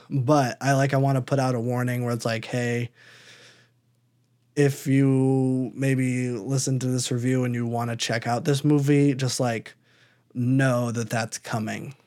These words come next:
because it completely took me off guard. Like, the first scene in the movie is,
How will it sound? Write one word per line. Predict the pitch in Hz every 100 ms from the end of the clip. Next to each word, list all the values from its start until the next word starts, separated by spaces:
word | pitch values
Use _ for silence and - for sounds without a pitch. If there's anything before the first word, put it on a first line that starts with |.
| _ _ 135
because | 127 131 120
it | 131 -
completely | 131 117 131 117 120
took | 135 113
me | 120
off | 117 110 -
guard. | 110 113 113 107 - _ _ _ -
Like, | 127 117 - - - - - - _
the | 147 139 135
first | - 156 160 151 - - - - _
scene | - - 151 143 131 131
in | 120 131
the | 131
movie | 120 123 127 117 117 110 113 -
is, | 123 123 117 113 110 - -